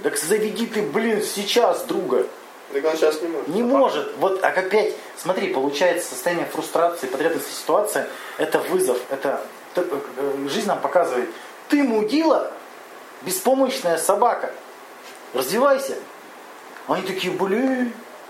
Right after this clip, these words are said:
Speaker 1: я должен был в прошлом развиться. Сейчас, сука, развивайся.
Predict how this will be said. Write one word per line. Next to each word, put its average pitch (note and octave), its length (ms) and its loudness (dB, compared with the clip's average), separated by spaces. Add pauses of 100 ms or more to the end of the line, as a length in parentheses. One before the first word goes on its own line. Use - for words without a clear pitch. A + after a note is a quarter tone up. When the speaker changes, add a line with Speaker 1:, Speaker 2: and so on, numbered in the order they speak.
(120)
Speaker 1:
я D3+ 140 2
должен D#3+ 380 2
был D#3+ 100 2
в D#3+ 80 -2
прошлом G3 480 4
развиться. C3+ 540 -2 (460)
Сейчас, - 720 2
сука, A#3+ 200 6
развивайся. A#3 540 4